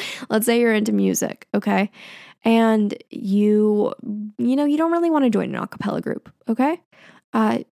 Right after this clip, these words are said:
you know, make your own music. Tr-, <laughs> that sounds, <laughs> that is so far-fetched. Me being like, "Hey, you don't wanna work in a group? How do, how about you produce your own music?" No. Um,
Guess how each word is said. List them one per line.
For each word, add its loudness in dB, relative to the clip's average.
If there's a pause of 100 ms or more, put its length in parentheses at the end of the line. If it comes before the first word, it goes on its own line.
you 0
know, 0
make -2 (340)
your -2
own 2
music. -4 (120)
Tr-, -12
<laughs> -16
that 2
sounds, 4
<laughs> -8
that 2
is 2
so 2
far-fetched. -2
Me 2
being 2
like, 0 (440)
"Hey, -8
you 0
don't -4
wanna -4
work -4
in -2
a 2
group? 2
How -8
do, -4
how -4
about -2
you -2
produce -2
your -2
own 0
music?" -6
No. 0 (160)
Um, 2